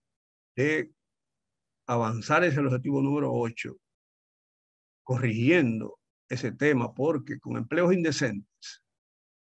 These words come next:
con hambre y con pobreza, no es posible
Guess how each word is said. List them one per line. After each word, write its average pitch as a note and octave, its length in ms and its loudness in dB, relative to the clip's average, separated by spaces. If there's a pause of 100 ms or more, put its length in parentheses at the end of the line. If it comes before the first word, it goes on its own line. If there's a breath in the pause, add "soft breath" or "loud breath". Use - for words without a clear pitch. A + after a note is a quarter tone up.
(600)
con A#2 260 -4
hambre B2+ 460 -2 (960)
y D3 100 0
con D#3 220 -4
pobreza, C#3+ 580 0 (1500)
no A#2+ 540 0
es C#3 80 0
posible B2+ 800 0